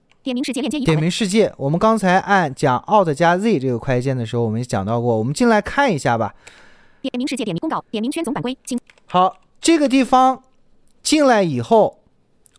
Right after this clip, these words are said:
Speaker 2: 我们实际上可以讲到第二个热键。第二个热键是什么呢？就是切板块的热键，就是 Alt 加 C，A B C 的 C，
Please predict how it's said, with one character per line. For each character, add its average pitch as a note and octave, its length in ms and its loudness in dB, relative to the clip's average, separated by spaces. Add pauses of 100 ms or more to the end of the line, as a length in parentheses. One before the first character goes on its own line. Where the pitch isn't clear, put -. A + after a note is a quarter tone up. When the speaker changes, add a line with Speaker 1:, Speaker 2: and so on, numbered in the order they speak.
Speaker 2:
我 D3 220 4
们 F3+ 180 4
实 E3+ 240 -2
际 A3 140 0
上 F#3 260 2
可 - 160 -4
以 F#3+ 140 2
讲 A#2+ 340 -2
到 E3 300 2
第 A3 340 -6
二 C4+ 320 4
个 C#3 140 -2
热 A2+ 200 -4
键。 G#2 300 -8 (300)
第 F#3 160 -4
二 A3 200 2
个 D3 140 0
热 A2+ 160 -2
键 G#2+ 260 -8 (640)
是 - 220 -4
什 C3+ 120 -2
么 A#2 120 -4
呢？ C3 220 -2 (220)
就 - 100 -20
是 C3+ 200 -4
切 - 380 2
板 G#2 400 -6
块 C4+ 260 2
的 B2+ 100 -2
热 G#2 200 -6
键， G2 260 -10 (300)
就 D3+ 160 -4
是 C#3 120 0 (200)
Alt G#3 480 2 (340)
加 E3+ 400 0
C，A - 1600 -2
B G3+ 320 0
C A3 280 2
的 F#3 140 2
C， A3 400 0